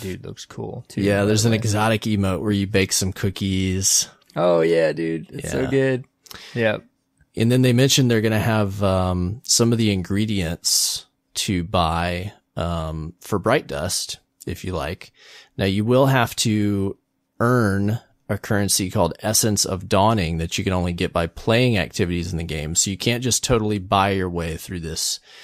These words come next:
Speaker 2: but you will be able to, uh, get some extra ingredients with your Bright Dust. So that's a, you know, nice thing to, uh, be able to throw some Bright Dust in if you've got a lot. Uh, and then finally, Dawning ends Tuesday, January first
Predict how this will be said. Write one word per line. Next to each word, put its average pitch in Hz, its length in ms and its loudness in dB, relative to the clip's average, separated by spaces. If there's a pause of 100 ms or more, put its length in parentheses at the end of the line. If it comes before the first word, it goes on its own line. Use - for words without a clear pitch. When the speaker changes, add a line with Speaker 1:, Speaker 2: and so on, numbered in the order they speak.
(200)
Speaker 2:
but 95 220 0
you 107 140 -2
will 107 220 4
be 104 180 2
able 90 240 0
to, 87 260 0
uh, 80 260 -4
get 90 140 -6
some 90 160 -2
extra 78 320 -6
ingredients 78 540 -6
with - 160 -8
your - 80 -10
Bright 64 260 -6
Dust. - 300 -6
So - 140 2
that's 175 220 2
a, - 100 -2
you 120 180 0
know, 92 240 4 (480)
nice 101 300 2
thing 95 240 2
to, 87 240 0
uh, 82 280 -2 (300)
be - 80 0
able 85 160 2
to 82 120 -2 (320)
throw 80 180 0
some - 320 -4
Bright 80 220 -2
Dust - 260 -2
in - 120 -6
if - 160 -10
you've - 140 -16
got - 160 -8
a - 80 -10
lot. 60 300 -6 (540)
Uh, 80 340 0
and 117 120 2
then 117 80 4
finally, 123 360 2
Dawning 104 360 0
ends 90 440 0
Tuesday, 101 500 0
January 98 400 0
first - 600 -2